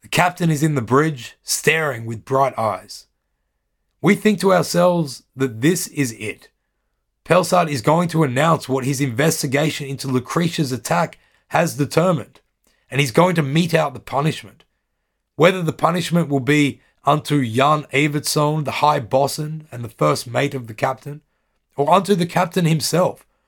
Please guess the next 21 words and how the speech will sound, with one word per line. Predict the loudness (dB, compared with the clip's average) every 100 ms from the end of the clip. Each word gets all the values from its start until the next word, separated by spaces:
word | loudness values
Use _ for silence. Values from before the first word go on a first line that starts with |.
| _ _ _
or | -2
perhaps | 0 2 2 0 -4
upon | -8 -2 0 0
the | 0
whole | 0 0
crew, | 0 2 2 -2 _ _ _ _
is | -4 0
the | 2
only | 2 2 0
thing | -2 2 2
that | 2
we | 2 0
are |
not | 0 -2 -2
certain | -4 -4 -8 -20
of. | -20 _ _ _ _ _ _ _ _ _ _ _ _ _ _ -4
Pelsat, | 2 2 2 2 2 2 -4
however, | -2 2 2 2 -2 -6 _ _ _ _ _ _ _
does | 2 2 2
precisely | -4 -2 2 4 2 0 0 0 0 -6 _ _ _ _ _ _ _ -6
nothing. | 0 0 0 -16